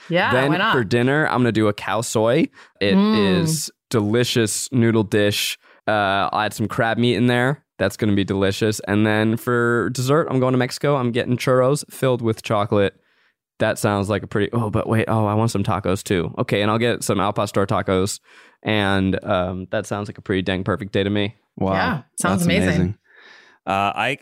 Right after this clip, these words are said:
Speaker 3: I kind of think of, like, different trips I've been on throughout my out-, life. So, like, I would, you know, I would,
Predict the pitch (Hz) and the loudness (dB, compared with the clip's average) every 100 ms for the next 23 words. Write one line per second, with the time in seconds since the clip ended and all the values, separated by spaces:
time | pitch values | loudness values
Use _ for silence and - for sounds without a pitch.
0 | - 98 - 135 127 - 113 110 107 95 | -10 -10 -4 -2 -2 0 -2 0 -2 0
1 | 98 - 107 110 98 - 101 - 98 92 | -2 -2 -2 -2 -2 -2 -2 -2 -2 0
2 | 95 95 95 95 92 95 - - 101 98 | 0 0 0 2 2 2 -2 -6 -2 0
3 | 95 - 92 90 95 - 92 95 95 92 | 0 -2 -2 0 -2 -2 -2 -2 0 -2
4 | - - 95 98 101 110 110 104 - - | -2 -2 -2 -2 -2 0 0 0 -6 -18
5 | - - - 117 107 98 95 - 107 107 | -20 -8 -2 0 2 0 -2 -2 0 2
6 | 107 | 0